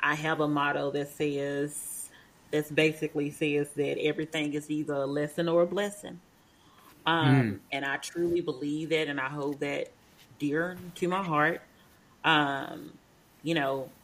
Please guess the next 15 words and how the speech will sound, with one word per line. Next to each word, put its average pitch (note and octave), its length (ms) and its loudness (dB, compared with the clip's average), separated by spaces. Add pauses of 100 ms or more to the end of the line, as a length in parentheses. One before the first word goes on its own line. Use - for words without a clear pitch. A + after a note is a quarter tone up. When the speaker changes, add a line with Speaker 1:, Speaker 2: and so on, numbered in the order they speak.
(160)
Speaker 1:
I C#3 120 2
do D3+ 180 0
believe, D3 460 0
you D3 120 0
know, C#3 140 -2
things D3 360 -2
happen C#3+ 300 -2
for C#3 220 -2
a C3+ 60 -2
reason C#3 640 -2 (120)
to C3+ 380 -6
shape C#3+ 420 -2
us, C#3 600 0
you D3+ 120 0
know C3 360 2